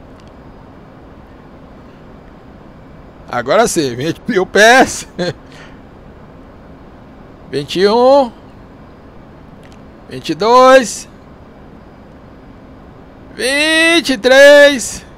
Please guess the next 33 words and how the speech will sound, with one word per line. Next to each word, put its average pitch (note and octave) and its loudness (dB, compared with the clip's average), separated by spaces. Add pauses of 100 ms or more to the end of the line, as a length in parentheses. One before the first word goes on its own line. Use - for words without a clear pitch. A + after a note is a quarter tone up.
(1160)
Vamos A#3 0
pular A#3+ 4
o G#3+ -2
vinte G#3+ -2
e - -8
quatro, A#3 2
que C4 -4
esse A3 -4
número A3+ 0
o E3 -14
pessoal A3 0
fala A3 2
muito A3+ -2
dele. F3 0
Eu E3+ -6
não F3 -8
sei A3 -2
por A3+ -4
quê. F#3+ -2
Vamos G#3+ -6
por A3 2
vinte G#3+ -6
e - -8
cinco B3+ -6
mil B3+ 0
pés. G#3 0
<laughs> - - (160)
<laughs> - -2
É, D3 -4
beleza. E3+ -4 (420)
Só - -2
estabilizar A3 0
aqui. C#3 -6